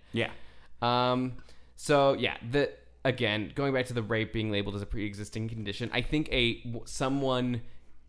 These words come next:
Speaker 2: put, posited that as something a insurance company might label a pre-existing condition if this were to pass.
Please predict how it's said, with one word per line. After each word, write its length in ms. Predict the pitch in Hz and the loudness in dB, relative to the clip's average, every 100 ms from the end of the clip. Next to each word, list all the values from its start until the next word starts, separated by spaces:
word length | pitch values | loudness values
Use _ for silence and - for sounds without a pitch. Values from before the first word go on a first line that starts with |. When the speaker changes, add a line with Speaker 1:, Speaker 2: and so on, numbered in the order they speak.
| - | 4
Speaker 2:
put, 400 | - 151 135 117 | 4 6 4 6
posited 440 | - 120 113 110 107 | 6 6 2 0 0
that 200 | 107 - | 0 0
as 200 | 113 104 | -4 -4
something 460 | - 110 107 113 104 - | -2 -2 0 -2 -2 -2
a 320 | 101 101 - - | -2 -2 -6 -6
insurance 560 | 104 110 - 113 110 | -6 -4 -2 -4 -4
company 540 | 113 101 101 98 95 - - | -4 -4 -2 -4 -4 -8 -10
might 480 | - 101 104 104 - | -6 -2 0 0 -2
label 360 | 110 98 98 - | -2 -2 -2 -8
a 40 | - | 6
pre-existing 1200 | - 92 - 101 98 - - - 98 95 - 101 | 6 6 -6 -6 -6 -8 -10 -8 -6 -8 -8 -8
condition 420 | 101 85 - 82 | -6 -8 -8 -4
if 180 | 95 98 | -4 -4
this 240 | 92 92 85 | -8 -6 -8
were 80 | - | -6
to 80 | |
pass. 560 | - - - - - | -4 -4 -6 -12 -12